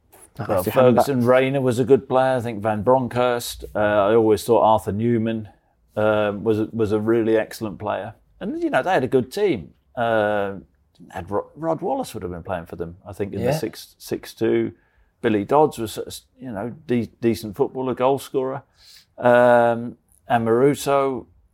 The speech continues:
Speaker 2: uh, Bert
Speaker 3: Conterman.
Speaker 2: Conterman, and, uh, you know, a good, good keeper. But th-, they were going well, we were going well. Uh, nobody, I mean, the truth is, nobody expected us to beat them in the, in the manner which,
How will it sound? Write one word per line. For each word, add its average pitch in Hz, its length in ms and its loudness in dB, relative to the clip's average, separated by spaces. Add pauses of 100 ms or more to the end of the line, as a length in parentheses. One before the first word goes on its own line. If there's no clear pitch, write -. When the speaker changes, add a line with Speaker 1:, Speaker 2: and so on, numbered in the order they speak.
(260)
Speaker 2:
uh, 101 220 -6
Bert - 440 0 (500)
Speaker 3:
Conterman. 131 360 -2
Speaker 2:
Conterman, 127 460 -4
and, 120 120 -6
uh, 117 140 -6
you 147 80 -10
know, 104 180 -8
a 110 120 -8
good, 104 240 -6
good 117 180 -4
keeper. 120 280 -6
But 104 200 -2
th-, 185 220 -2
they 202 160 4
were 147 80 6
going 110 260 4
well, 113 220 6
we 117 160 4
were 107 100 2
going 95 320 2
well. 92 320 0 (460)
Uh, 139 440 4
nobody, 139 560 -6
I 92 80 0
mean, 117 160 -6
the 120 60 -16
truth 131 320 4
is, 87 160 -8
nobody 98 360 0
expected - 520 -8
us - 120 -16
to - 100 -18
beat 73 220 -12
them 69 120 -16
in 71 100 -20
the, 71 200 -18
in 82 140 -12
the 82 80 -10
manner 85 260 -8
which, - 380 -12